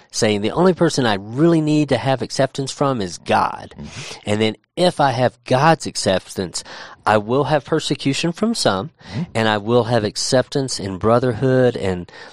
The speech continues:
Speaker 1: love and joy from others.
Speaker 2: Yeah.
Speaker 1: And we don't wanna have that dividing line. We wanna have acceptance from everybody.
Speaker 2: That's great.
Speaker 1: And if we don't get that acceptance, then the person who's not giving us accept-,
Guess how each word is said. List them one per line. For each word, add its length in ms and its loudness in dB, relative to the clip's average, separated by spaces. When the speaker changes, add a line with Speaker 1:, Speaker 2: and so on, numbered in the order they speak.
Speaker 1:
love 500 4
and 180 -4
joy 400 4
from 240 -4
others. 800 0
Speaker 2:
Yeah. 320 -14
Speaker 1:
And 400 -2
we 100 -2
don't 360 0
wanna 220 0
have 160 -4
that 140 -2
dividing 360 -2
line. 260 -6
We 200 0
wanna 240 -2
have 180 -4
acceptance 720 -4
from 220 -2
everybody. 640 -4
Speaker 2:
That's 160 -18
great. 480 -12
Speaker 1:
And 180 -4
if 160 -4
we 120 -2
don't 360 0
get 200 -8
that 160 -2
acceptance, 640 -6
then 320 -2
the 100 -2
person 520 0
who's 280 -4
not 300 2
giving 340 -2
us 160 -4
accept-, 520 -2